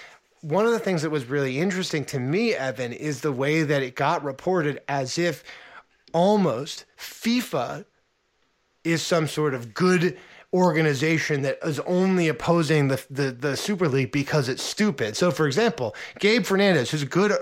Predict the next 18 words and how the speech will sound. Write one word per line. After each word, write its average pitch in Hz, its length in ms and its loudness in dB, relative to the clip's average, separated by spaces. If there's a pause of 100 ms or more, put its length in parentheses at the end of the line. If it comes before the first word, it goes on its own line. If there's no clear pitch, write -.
(120)
good 185 260 2
journalist 151 560 2
who 147 120 2
I 143 120 4
enjoy, 160 520 2 (180)
wrote, 160 280 4
"Report, 160 520 0 (140)
not 226 220 6
even 196 220 4
fifa 196 640 2
wants 156 260 4
to 143 80 -4
back 147 260 2
this 143 160 0
stupid 185 680 0
European 151 560 2
Super 190 340 -2
League." - 260 -10